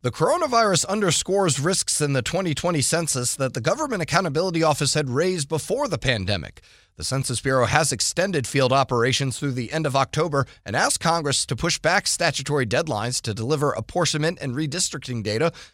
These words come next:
But G A O says success hinges on households self-responding to the twenty twenty census. That will determine how many enumerators will need to go door-to-door starting in August.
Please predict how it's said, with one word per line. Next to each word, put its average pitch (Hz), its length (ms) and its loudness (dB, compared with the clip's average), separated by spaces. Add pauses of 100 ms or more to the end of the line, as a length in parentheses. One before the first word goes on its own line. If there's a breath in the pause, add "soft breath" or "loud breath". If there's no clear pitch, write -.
(140)
But - 100 -14
G 131 140 -2
A 156 200 4
O 175 60 4
says 160 240 2
success - 460 0
hinges 190 460 0
on 92 120 -6
households 156 520 0
self-responding 170 840 0
to 90 80 -6
the 85 120 -8
twenty 120 260 -2
twenty 107 260 -2
census. 120 460 -2 (300 loud breath)
That 151 160 2
will 247 80 2
determine 160 400 0
how 151 160 2
many 165 260 0
enumerators 170 720 2
will 151 120 -2
need 160 180 -2
to 143 60 -2
go 220 220 2
door-to-door 117 500 0
starting 110 380 0
in 113 80 -2
August. 143 480 -2